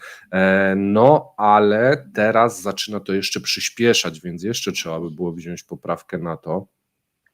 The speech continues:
Więc te trzysta to, e, spokojnie będzie, a może będzie i więcej. A w przyszłym roku, no to myślę, że będzie jeszcze ciekawiej.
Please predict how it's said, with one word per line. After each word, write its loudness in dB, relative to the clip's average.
Więc -4
te -8
trzysta -4
to, -6
e, -16
spokojnie -2
będzie, -2
a 2
może 0
będzie -4
i -2
więcej. -2
A 6
w -14
przyszłym 0
roku, -2
no -2
to -2
myślę, -4
że -6
będzie -6
jeszcze -4
ciekawiej. -14